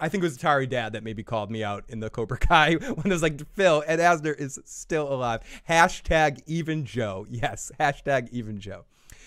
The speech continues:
So I don't know. Um, we're not ending things right now. Uh, we're, we'll have a,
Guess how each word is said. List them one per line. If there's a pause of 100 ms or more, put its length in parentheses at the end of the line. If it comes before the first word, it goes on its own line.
(120)
So
I
don't
know.
Um,
we're
not
ending
things
right (140)
now.
Uh,
we're,
we'll
have
a,